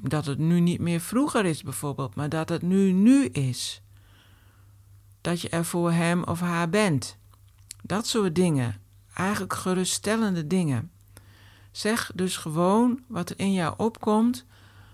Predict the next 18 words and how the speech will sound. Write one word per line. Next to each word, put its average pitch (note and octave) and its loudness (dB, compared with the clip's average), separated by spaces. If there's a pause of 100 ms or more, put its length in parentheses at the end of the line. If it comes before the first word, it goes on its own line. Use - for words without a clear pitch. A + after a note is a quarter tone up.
(120)
als E3+ -4
het - -8
gaat G#3 0
om F3 -2
het D#3+ -4
geruststellen G#3+ 0 (580)
of D#3+ -4
misschien D#3 -2
wel D3+ 0
het D3+ -4
troosten G#3+ 2
van F#3 -2
je F3 -2
innerlijke F#3 0
kind. B2 -4 (1900)
Op D#3+ -8
deze A3+ 2
manier F#3+ 2